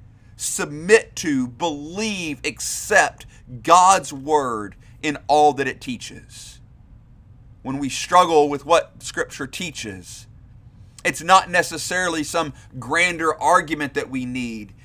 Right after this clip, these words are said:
It's the Spirit's help to convince us. This isn't to deny a,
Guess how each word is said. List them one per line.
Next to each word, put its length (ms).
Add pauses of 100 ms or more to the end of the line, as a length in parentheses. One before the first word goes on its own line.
(120)
It's 200
the 120
Spirit's 640
help 360
to 120
convince 560
us. 420 (800)
This 240
isn't 280
to 100
deny 380
a, 240